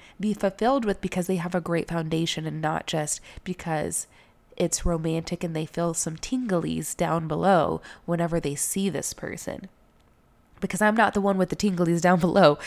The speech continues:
so I can kind of look into their blind spots and help them make better decisions. And then they don't have to worry if they're making the right decision or if they're just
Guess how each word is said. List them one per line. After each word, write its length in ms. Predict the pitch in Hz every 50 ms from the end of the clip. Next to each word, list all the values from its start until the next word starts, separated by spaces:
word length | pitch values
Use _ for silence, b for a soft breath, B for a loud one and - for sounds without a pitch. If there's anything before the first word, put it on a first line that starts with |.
| B B B
so 200 | - 233 202 175
I 160 | - 190 208
can 160 | 208 240 220
kind 180 | 202 208 208 208
of 160 | 196 185 180
look 380 | 175 170 175 180 196 214 208 - -
into 400 | 196 190 190 185 - - 196 185
their 180 | 165 - 160 165
blind 540 | 156 - 175 165 160 165 175 185 180 170 -
spots 320 | - - 170 160 - -
and 80 | 170 160
help 300 | - - 202 190 - -
them 160 | 196 175 165
make 260 | 165 156 - - B B B B B B -
better 240 | 180 160 151 151 160
decisions. 600 | 151 143 - - 151 175 85 - - - - - B B B B B B B B B B B
And 140 | - 233
then 100 | 269 311
they 100 | 349 381
don't 200 | 392 - - -
have 160 | 311 330 - -
to 100 | 320 285
worry 560 | 247 247 330 370 226 185 175 180 101 - -
if 160 | - 196 -
they're 160 | - 240 240 226
making 460 | 196 175 180 196 220 220 - 240 226
the 120 | 220 214
right 280 | 190 214 220 240 - -
decision 560 | - 214 - - - 349 370 254 233 226 214
or 120 | 214 202
if 100 | 196 -
they're 180 | - 220 220 226
just 260 | 214 - 226 214 -